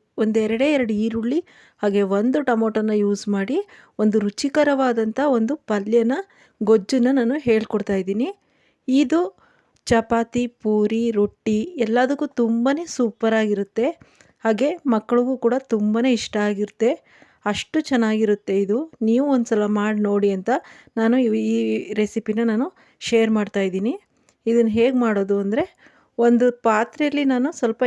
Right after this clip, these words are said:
ಎಣ್ಣೆನ ಕಾಯಕ್ಕಿಡ್ತಿದ್ದೀನಿ. ಎಣ್ಣೆ ಕಾದ ನಂತರ ಅದಕ್ಕೆ ಸ್ವಲ್ಪ ಸಾಸಿವೆ, ಸಾಸಿವೆ ಚೆನ್ನಾಗಿ ಸಿಡಿಬೇಕು.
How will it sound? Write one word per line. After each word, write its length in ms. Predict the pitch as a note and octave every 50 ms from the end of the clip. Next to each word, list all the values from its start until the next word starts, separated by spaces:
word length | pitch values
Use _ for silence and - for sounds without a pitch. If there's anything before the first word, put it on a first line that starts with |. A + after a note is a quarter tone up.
| A#3 G#3+
ಎಣ್ಣೆನ 300 | G#3 G#3 G#3+ A3 A#3 D4+ F#4 - _ _ _ _ _ _ - -
ಕಾಯಕ್ಕಿಡ್ತಿದ್ದೀನಿ. 880 | A3 G#3+ A3 A#3 B3 A#3+ - A3 G3 - - G#3 F#3 F#3 F#3+ G3 A3 B3+ F#4+ F#4+ _ _ _ _ _ _ _ - _ _ _ _ _ _ _ _ - A#3+
ಎಣ್ಣೆ 180 | A#3+ A#3+ C4+ D4 - -
ಕಾದ 300 | A#3 A3 G#3+ G#3+ G#3 A3+ A#3
ನಂತರ 240 | A3+ G#3+ - G3+ F#3+ F#3
ಅದಕ್ಕೆ 240 | F3+ F#3 - - A#3+ A#3+ -
ಸ್ವಲ್ಪ 240 | G#3+ G3 G3 - C4 E4+ F4+ - -
ಸಾಸಿವೆ, 520 | - G#3 G3+ G#3+ A3 G#3+ - - G#3 A#3 D4+ F#4+ - _ _ _ _ _ _ _ _ _ _ _ _ _ _ _ _ _ _ _ _ _ _ _ _ _ _ _ _ _ _ _ _ _ _ _ _ _ _ - -
ಸಾಸಿವೆ 340 | A#3 A3+ A#3 A#3 - C4+ C#4 C4+ -
ಚೆನ್ನಾಗಿ 460 | A#3+ A3 G#3+ G#3 G#3+ G#3+ A3 A3+ B3+ - -
ಸಿಡಿಬೇಕು. 560 | A3+ G3+ F#3+ G#3 F#3+ G3+ G3 G3 - A3+ B3